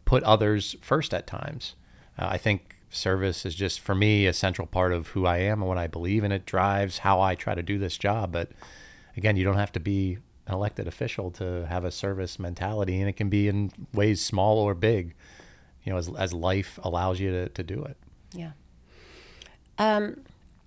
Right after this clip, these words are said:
Speaker 2: so I'm gonna switch it up a little bit and ask you, you know this game, Kiss, Marry, Trash? It's got different names, but that's how we call it on this
Speaker 1: Okay.
Speaker 2: program.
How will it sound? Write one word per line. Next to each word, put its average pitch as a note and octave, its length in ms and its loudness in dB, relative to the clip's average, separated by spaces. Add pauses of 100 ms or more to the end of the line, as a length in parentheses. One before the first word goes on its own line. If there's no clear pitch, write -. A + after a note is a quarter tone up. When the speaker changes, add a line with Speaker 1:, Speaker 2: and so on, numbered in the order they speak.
(540)
Speaker 2:
so A#3 480 2
I'm A#3 200 2
gonna D4 200 6
switch G#3 520 4
it A#3 80 2
up F3+ 220 2
a G3 40 4
little D#3+ 260 2
bit C4 300 2 (440)
and G3+ 380 6 (100)
ask G#3+ 400 4
you, G3+ 380 2 (100)
you A3+ 140 0
know B3 100 4
this C#4 140 2
game, G#3 280 2
Kiss, - 400 -2
Marry, F#3 280 2
Trash? F3 640 -2 (520)
It's A#3+ 180 2
got C#4 260 6
different G#3 320 4
names, - 460 -2
but - 160 -2
that's G#3+ 240 4
how G#3 160 2
we F3+ 180 0
call G3 320 -2
it A#3+ 100 -2
on G#2 180 0
this F#3+ 140 8
Speaker 1:
Okay. - 80 2
Speaker 2:
program. C4 640 0